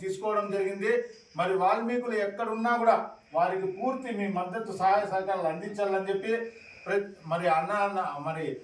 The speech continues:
మేకల రమణన్న గారిని కూడా తెలియజేయడం జరిగింది. మరి దీనికి అన్నిటికి కూడా సహాయ సహకారాలు అందించినటువంటి మన ఉపాధ్యక్షుడు, ఉమ్, జయసింహ గారు కానీ, మరి తంబలపల్లి నియోజకవర్గం అధ్యక్షుడు,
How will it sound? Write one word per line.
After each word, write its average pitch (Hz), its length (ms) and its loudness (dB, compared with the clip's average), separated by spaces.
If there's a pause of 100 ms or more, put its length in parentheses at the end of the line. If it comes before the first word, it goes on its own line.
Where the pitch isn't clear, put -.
(100)
మేకల 208 380 2
రమణన్న 196 400 0
గారిని 190 220 2
కూడా 226 360 2 (380)
తెలియజేయడం 196 580 0
జరిగింది. 180 580 -2 (180)
మరి 175 160 -2
దీనికి 175 320 -4
అన్నిటికి 226 420 -2
కూడా 233 360 2
సహాయ 202 280 2
సహకారాలు 196 480 0
అందించినటువంటి 185 880 -4 (280)
మన 170 440 0 (200)
ఉపాధ్యక్షుడు, 175 840 0 (380)
ఉమ్, 123 320 -10 (260)
జయసింహ 226 440 0
గారు 214 260 4
కానీ, 208 360 -2 (320)
మరి 160 200 -2
తంబలపల్లి 208 880 0
నియోజకవర్గం 190 680 -2
అధ్యక్షుడు, 170 640 -2